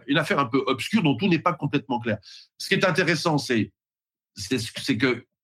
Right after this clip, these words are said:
c'est qu'il se passe tout ça à Aïdab, sur un endroit qui est une espèce de charnière, comme ça, entre... Euh, euh, entre l'Égypte, la mer Rouge, euh, Aden en Arabie, et puis l'Inde, bon,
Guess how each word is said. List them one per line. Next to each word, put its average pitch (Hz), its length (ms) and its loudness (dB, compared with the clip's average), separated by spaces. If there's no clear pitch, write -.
c'est - 200 -2
qu'il 151 140 2
se 165 100 2
passe 156 220 2
tout 165 120 2
ça 147 320 0
à 127 180 2
Aïdab, 139 500 2
sur - 300 -4
un 135 80 2
endroit 147 360 0
qui 143 120 0
est - 20 2
une 120 80 0
espèce 127 280 0
de 117 100 0
charnière, 127 680 2
comme 110 120 -4
ça, 139 340 -2
entre... 107 300 -4
Euh, 101 520 0
euh, 80 760 -4
entre 113 280 0
l'Égypte, 127 600 2
la 110 280 4
mer 113 260 4
Rouge, 127 500 2
euh, 101 400 2
Aden 127 460 2
en 117 120 2
Arabie, 117 760 0
et 110 160 4
puis 110 180 0
l'Inde, 139 340 4
bon, 131 180 -2